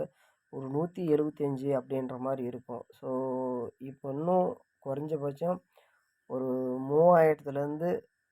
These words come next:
பாதிக்கு பாதி வேக்கன்சி ஏத்துவாங்க அப்படின்ற மாதிரி தான் வந்து கொடுத்துருக்காங்க. So, ஏன்னு கேட்டீங்கன்னா, அடுத்த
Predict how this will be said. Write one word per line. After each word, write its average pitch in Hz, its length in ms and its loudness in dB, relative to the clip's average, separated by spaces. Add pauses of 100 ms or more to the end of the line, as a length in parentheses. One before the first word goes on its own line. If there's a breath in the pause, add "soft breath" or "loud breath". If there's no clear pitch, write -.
(160)
பாதிக்கு 165 360 4
பாதி 139 260 2
வேக்கன்சி 143 480 -2
ஏத்துவாங்க 131 500 -4
அப்படின்ற 127 400 -6
மாதிரி 123 220 -8
தான் 135 160 -2
வந்து 127 200 -6 (340)
கொடுத்துருக்காங்க. 139 600 -4 (560 soft breath)
So, - 40 -6
ஏன்னு 147 240 0
கேட்டீங்கன்னா, 156 380 0
அடுத்த 143 320 -2